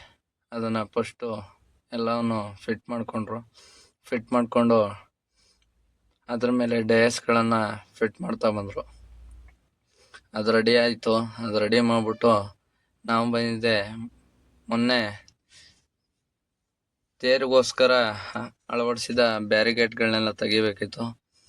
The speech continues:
ಯಾಕಂದ್ರೆ ಅಲ್ಲಿಂದ ಬ್ಯಾರಿಗೇಟ್‌ಗಳನ್ನೆಲ್ಲ ತಗೊಂಡೋಗಿ ದೇವಿ ಕೆರೆಯಲ್ಲಿ ತೆಪ್ಪೋತ್ಸವ ಆಗುತ್ತೆ,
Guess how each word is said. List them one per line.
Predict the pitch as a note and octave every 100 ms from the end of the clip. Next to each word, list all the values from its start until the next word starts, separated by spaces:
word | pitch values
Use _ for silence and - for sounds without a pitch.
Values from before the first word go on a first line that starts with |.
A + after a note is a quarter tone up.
| _ - _ _ _
ಯಾಕಂದ್ರೆ | A2+ G#2+ B2 B2+ B2+ A2+
ಅಲ್ಲಿಂದ | A2+ A2 A2 A#2+ B2 B2+
ಬ್ಯಾರಿಗೇಟ್‌ಗಳನ್ನೆಲ್ಲ | A#2 A2+ A#2+ A#2+ A#2 A2+ A#2 A2+ A2+ A2
ತಗೊಂಡೋಗಿ | G#2+ A2 A2 A2 A#2 A2 G#2+ - _ _ _ _ _ _ _ _ _ A2+
ದೇವಿ | A#2+ C3+ B2
ಕೆರೆಯಲ್ಲಿ | B2 B2 A#2+ B2 A#2+ G#2+ A#2 - _ _ _ -
ತೆಪ್ಪೋತ್ಸವ | - - A#2+ - A#2+ A2
ಆಗುತ್ತೆ, | G#2+ G#2 A2+ A2 G2+